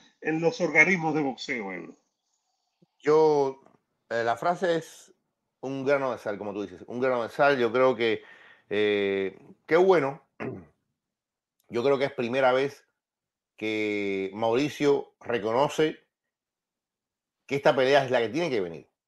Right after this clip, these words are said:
Speaker 2: Que yo recuerde, Mauricio nunca antes había sido tan enfático en que la pelea a suceder era Benavides Canelo. Que yo recuerde.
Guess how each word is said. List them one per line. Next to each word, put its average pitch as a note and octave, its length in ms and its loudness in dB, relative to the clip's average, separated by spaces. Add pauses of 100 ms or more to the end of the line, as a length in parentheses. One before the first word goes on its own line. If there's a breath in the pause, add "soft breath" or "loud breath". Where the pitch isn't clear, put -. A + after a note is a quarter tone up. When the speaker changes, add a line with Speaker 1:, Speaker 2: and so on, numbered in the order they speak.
(260)
Speaker 2:
Que F2+ 100 -14
yo B2+ 100 4
recuerde, D3+ 600 2 (800)
Mauricio C#3 460 0
nunca C#3+ 260 2
antes C#3 220 2
había B2 240 0
sido B2+ 220 -2
tan B2+ 360 -2 (320)
enfático B2 800 2
en G#2+ 240 -6
que G2+ 760 -2
la G#2 220 2
pelea B2 540 4
a A2+ 120 0
suceder B2+ 540 0 (580)
era B2 320 4
Benavides A#2 460 0
Canelo. G2+ 420 -6 (200)
Que D#2+ 60 -12
yo G#2+ 100 2
recuerde. C#3+ 520 0